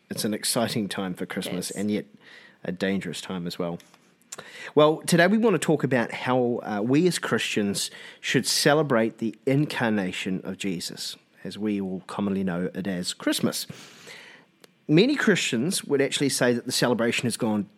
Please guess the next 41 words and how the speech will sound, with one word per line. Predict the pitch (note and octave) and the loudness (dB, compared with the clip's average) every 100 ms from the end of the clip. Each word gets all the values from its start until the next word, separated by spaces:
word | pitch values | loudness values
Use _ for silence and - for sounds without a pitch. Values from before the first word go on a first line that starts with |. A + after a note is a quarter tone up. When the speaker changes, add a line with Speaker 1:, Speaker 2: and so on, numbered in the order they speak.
| - | -2
Speaker 1:
too | - C3 | 2 4
far, | A#2 F2+ - | 2 0 -4
that | G#2 G2 | -6 -4
it's | - | -6
tainted, | - - C3 C3+ A#2 G#2+ - - - - | -6 0 0 0 0 -2 -6 -20 -20 -10
uh, | G#2+ G2+ G2 | -6 -4 -2
with | A2 - | -4 -4
paganism, | - B2 B2+ A#2 G#2 - A1 - _ - - | -2 0 2 0 -2 -4 -12 -18 _ -20 -14
that | F2+ - | -14 -10
we | A2+ | -6
shouldn't | - A#2 G#2+ | -2 -2 -2
celebrate | - A2+ G2+ G2+ F#2 | -2 -4 -2 -2 -2
it | F2+ | -4
at | F#2 | -2
all. | G3+ - - - | -2 -4 -8 -8
Speaker 2:
Mm. | A#3+ A#3 A3+ G#3+ A#3 | -4 -4 -6 -6 -2
Speaker 1:
And | |
I | D4+ | -2
can | E4+ E4+ | 0 0
appreciate | - C#4+ - A3+ | 4 2 6 4
where | D#3 F3 | 4 4
they're | E3 | 4
coming | - C#3+ A#2 | 4 4 2
from. | F2 C#2+ - _ - | -2 -6 -12 _ -12
Um, | G2+ G2 F#2 - | -8 -6 -8 -4
I | A#2 | -4
personally | - B2+ - G#2 G2+ F2 - - | 0 0 0 0 -2 -4 -18 -8
don't | A2+ G#2 - - | -4 -4 -4 -4
take | A#2 G#2+ | -4 -2
that | A#2+ G2 | -4 -4
stand, | - C#3 G#3 - - - - - | 0 2 2 -2 -16 -20 -20 -4
uh, | A2+ A2+ | 2 4
but | A#2+ B2 A#2+ | 4 2 4
I've, | B2+ B2+ - - | 4 4 0 0
uh, | B2+ A#2 A2+ A2+ - | 2 4 2 0 -6
I've | - | -2
looked | A3+ A3 | 0 2
into | G#3+ G3 F3+ | 2 2 2
this | F#3 E3 | 2 2
myself. | B2 - D#3+ D3+ | 0 2 0 0
I've | A#2+ - | -4 -8